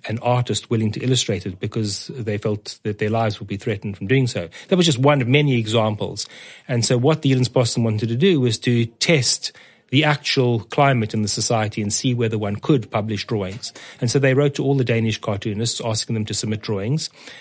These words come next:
Not all of them submitted cartoons in our sense of the word cartoon. Some of them were just straightforward drawings, uh, entirely unoffensive, except perhaps insofar as they were purporting to represent, uh, the Prophet.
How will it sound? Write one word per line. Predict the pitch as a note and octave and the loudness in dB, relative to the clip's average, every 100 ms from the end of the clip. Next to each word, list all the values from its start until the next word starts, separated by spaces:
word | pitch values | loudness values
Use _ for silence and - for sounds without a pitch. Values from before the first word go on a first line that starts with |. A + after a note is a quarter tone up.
| - - | -6 2
Not | E3 | 4
all | D#3+ D#3 D3 | 6 4 4
of | |
them | C3 | 4
submitted | A#2+ A#2+ B2 A#2+ A2+ | 2 2 2 0 -2
cartoons | - A#2 - C#3 A#2 A2 | -2 -2 2 2 2 0
in | A2 | 0
our | C3+ C3+ | 2 2
sense | A#2+ A#2 G#2 A2+ | 2 2 0 -2
of | |
the | G#2 | -4
word | G2+ F#2+ | -4 -4
cartoon. | - F#2+ A2 F2+ G#2+ | -6 -6 -4 -4 -4
Some | - C#3 | 0 2
of | |
them | B2 | 2
were | A#2 | 0
just | A2 - - | -2 -6 -2
straightforward | - - C3 A#2+ B2 A2+ A2 | -2 2 0 0 -2 -2 -2
drawings, | A2+ A2+ G#2+ G#2+ G#2 - - - - - | -2 0 0 -2 -4 -8 -20 -20 -20 -4
uh, | |
entirely | G#2+ G#2+ B2 B2 A#2+ C#3 C3 | -2 -2 -2 -2 2 4 4
unoffensive, | B2 B2 A#2 A#2+ A2+ G#2+ A2+ G#2+ G#2 - _ | 2 0 0 0 0 0 0 0 -2 -14 _
except | B2 - C3+ | -4 0 0
perhaps | B2 G#2+ - | 2 -2 -2
insofar | A2+ A2 - A2 G#2+ | -4 -4 -2 -2 -2
as | F#2+ | -2
they | G#2+ | -2
were | G#2+ G#2 | -2 -4
purporting | - - G#2 A#2 A2 | -6 -8 -2 -2 -2
to | G#2 | -6
represent, | G2+ F#2+ G2+ A#2 A2+ E2+ - | -6 -6 -2 0 0 -2 -8
uh, | B2 F#2 | -6 -6
the | F#2+ | -6
Prophet. | G2+ F2+ B2 | -6 -4 -6